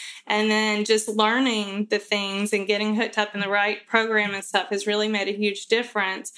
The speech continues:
And now my life looks so much different, you know, in that one area. So I think, you know, it makes me think, what other areas of my life am I just settling? And, you know, what other areas are not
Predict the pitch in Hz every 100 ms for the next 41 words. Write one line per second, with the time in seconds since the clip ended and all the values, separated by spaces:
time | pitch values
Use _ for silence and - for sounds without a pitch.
0 | - - - 208 208 202 214 214 214 226
1 | - 220 202 185 - 285 294 - 220 202
2 | 196 - 220 202 196 202 196 214 208 220
3 | 247 208 190 185 202 - - - _ -
4 | - 220 214 202 - 220 294 302 254 -
5 | 240 226 220 240 254 269 254 233 226 247
6 | 269 294 269 254 247 247 226 226 233 226
7 | 220 233 226 220 220 214 208 220 226 -
8 | 247 285 269 226 220 226 240 220 220 208
9 | 208 208 - 220 202 202 220 233 262 233
10 | 240 233 226 220 214 214 214 214